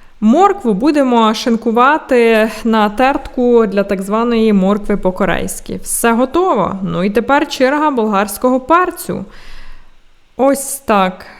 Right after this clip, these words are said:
І на цьому кроці магія закінчилась, тож прийдеться його розрізати і все робити руками. Нарізаємо перці спочатку на смужки, а потім ось так от малесенькими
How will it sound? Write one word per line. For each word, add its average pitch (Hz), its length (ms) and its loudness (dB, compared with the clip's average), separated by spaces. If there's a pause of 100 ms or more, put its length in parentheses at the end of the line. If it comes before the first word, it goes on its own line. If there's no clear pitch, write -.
(160)
І 339 320 0
на 277 140 0
цьому 220 280 0
кроці 247 340 0
магія 214 380 0
закінчилась, 269 640 -2
тож 240 200 0
прийдеться 214 560 -2
його 208 240 0
розрізати 202 680 -2
і 196 120 -6
все 220 280 -2
робити 196 580 0
руками. 190 840 -2 (1040)
Нарізаємо 294 640 2
перці 233 520 -2
спочатку 220 600 -2
на 220 220 0
смужки, 359 500 -2
а 220 40 2
потім 247 480 -2
ось 226 240 -2
так 254 340 0
от 220 240 -2 (1200)
малесенькими 214 1000 0